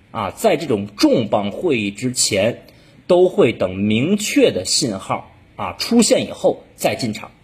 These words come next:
比如说这次我们说了月末啊，国内的重磅会议，我们重点观察对全年甚至对于明年经济目标的表态，以及对于接下来我们货币政策的一个态度。那么其实我们也可以看到啊，谈到货币政策这，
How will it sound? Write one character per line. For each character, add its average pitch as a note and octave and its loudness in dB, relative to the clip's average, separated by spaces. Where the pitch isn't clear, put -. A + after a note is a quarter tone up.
比 G2+ -4
如 G#2 2
说 B2+ 0
这 C#3 2
次 A#2 -6
我 G2 -2
们 F2 -10
说 B2+ 0
了 B2 2
月 A3+ 6
末 A3+ 4
啊， A#2 -2
国 A#2+ 0
内 F3 2
的 B2+ 2
重 D3 -2
磅 A2+ 0
会 A#2 -4
议， G#2+ -4
我 G2+ -8
们 G2 -6
重 D#3 0
点 F2+ -8
观 B2 -2
察 F#2 -8
对 C3+ 2
全 A#2+ -2
年 A2+ 0
甚 D3+ -4
至 D3 -2
对 D#3 2
于 F3 2
明 E3 4
年 G2+ 0
经 E3+ 0
济 A2+ -2
目 C#3 -2
标 A#2 -2
的 A2 -2
表 - -8
态， - -8
以 A2+ -10
及 G2+ -4
对 C3 4
于 G#2+ 0
接 E3 0
下 C#3 0
来 F#2+ -6
我 F#2 -6
们 F#2+ -8
货 F#3+ 0
币 A#2+ -2
政 C3 -2
策 A2 -6
的 F#2 -10
一 F2+ -8
个 A#2 -4
态 - -2
度。 G#2 -2
那 D#4 2
么 D4 4
其 B3+ 2
实 D4+ 6
我 G#3+ 6
们 C3+ 2
也 F3 2
可 C3 -4
以 - -4
看 B2+ -6
到 G2+ -6
啊， A2+ -4
谈 - -8
到 D#3+ 2
货 D#3+ -2
币 E3 -4
政 C3 0
策 A2+ -2
这， - -8